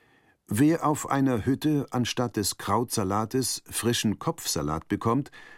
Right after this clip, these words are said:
kann davon ausgehen, dass der Aufwand dafür erheblich höher ist. Autofahrten, Straßen, Parkplätze,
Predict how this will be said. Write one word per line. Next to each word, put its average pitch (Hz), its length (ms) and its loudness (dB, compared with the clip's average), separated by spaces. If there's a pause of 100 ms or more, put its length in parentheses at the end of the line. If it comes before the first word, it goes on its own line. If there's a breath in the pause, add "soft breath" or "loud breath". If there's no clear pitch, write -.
(140 loud breath)
kann 156 220 0
davon 135 340 0
ausgehen, 117 720 0
dass 127 240 -2
der 110 220 -2
Aufwand 110 500 -2
dafür 98 480 -2
erheblich 92 640 -2
höher 85 240 0
ist. - 340 -6 (440 soft breath)
Autofahrten, 113 800 0 (140 soft breath)
Straßen, 104 640 -2 (240 soft breath)
Parkplätze, 120 680 -2